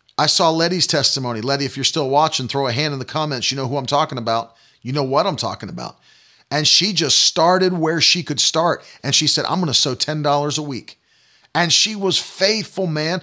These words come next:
She sewed ten dollars a week, given that. It, and look what happened. God continued to increase her, increase her, increase her, increase her. Hallelujah. And now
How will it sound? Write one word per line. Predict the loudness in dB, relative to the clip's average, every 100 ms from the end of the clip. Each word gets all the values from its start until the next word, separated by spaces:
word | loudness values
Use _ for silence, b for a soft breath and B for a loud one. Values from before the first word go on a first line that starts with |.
| B -2
She | 0
sewed | 2 2 0
ten | 0 0
dollars | 2 2 2 -2
a | -2
week, | -4 -6 -18 _ _ _ _ _ 0
given | 0 0 -2
that. | -2 -2
It, | -6 B B
and | 0
look | 0 0
what | 0
happened. | 0 0 -4 -10 b -2
God | 0 0
continued | -2 -6 -4 -6 -6
to | -8
increase | -6 -4 -2 -2
her, | -2 -8
increase | -10 -6 -4 -2 -2
her, | -4 -8
increase | -8 -4 0 0
her, | 0
increase | -8 -8 -2 0 -2
her. | -4 b b b b b b _ _ _ _ _ _ _ _ _ _ _ _ _ -10
Hallelujah. | -4 -2 0 -2 -4 -10 -16 _
And | -2 2
now | 2 2 0